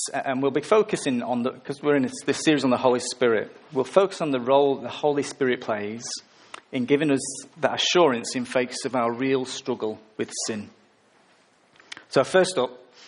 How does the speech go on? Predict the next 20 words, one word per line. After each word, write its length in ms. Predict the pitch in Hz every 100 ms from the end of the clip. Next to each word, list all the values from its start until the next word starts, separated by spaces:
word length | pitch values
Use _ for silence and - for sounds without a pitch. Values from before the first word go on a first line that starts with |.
| - _
the 80 | 131
Holy 260 | - 170 165
Spirit 420 | - 127 123 -
brings 300 | 127 120 120
us 180 | 113 113 - - _ _ _ -
new 360 | 123 123 123 117
life. 520 | 110 101 90 - - _ _ _ -
New 220 | 120 113 107
life. 400 | 107 104 - - _ _ - - - - - _ _ - _ _ _ -
So 140 | 170
the 80 | 170
Holy 220 | 240 247
Spirit 400 | - 226 180 -
mediates 920 | 143 143 165 196 208 170 127 117 -
to 100 | 110
us, 200 | 107 107
makes 360 | 143 180 190 - - -
real 500 | - 139 151 170 170
in 140 | 131 104
us 400 | 104 131 -